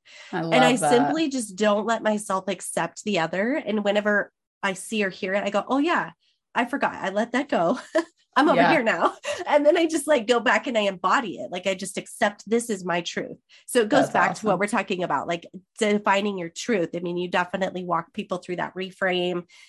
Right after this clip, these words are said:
Speaker 2: getting clear. And that's the beauty. And for everybody listening, this is what just I'm so passionate about.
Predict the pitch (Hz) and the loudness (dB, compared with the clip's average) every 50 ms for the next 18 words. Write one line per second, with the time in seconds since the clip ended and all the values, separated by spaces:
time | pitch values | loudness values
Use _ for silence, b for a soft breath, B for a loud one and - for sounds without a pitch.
0 | b b - 240 233 277 262 269 - - - 214 214 220 - 208 226 233 262 294 | b b -2 0 0 2 0 -2 -4 -4 -2 0 0 0 0 0 -2 0 -2 -2
1 | 285 - - 285 285 214 220 226 202 175 170 160 - 190 180 - - 226 269 302 | -2 -4 -4 -4 -2 0 -2 0 0 -2 -4 -4 -4 -4 -4 -2 -2 -2 0 0
2 | 294 320 320 311 269 208 214 208 - - 185 175 165 165 180 - - 254 247 254 | 0 0 0 0 0 -2 -2 -4 -4 -6 -4 -4 -4 -4 -6 -4 -4 -4 -2 -2
3 | 262 - - 214 214 - - - 190 196 190 - - 196 196 180 170 160 - - | -4 -4 -4 -6 -8 -8 -6 -4 -4 -4 -2 -2 -4 -4 -4 -4 -6 -8 -8 -8
4 | - 165 160 139 - - 64 - | -8 -8 -8 -8 -8 -10 -10 -12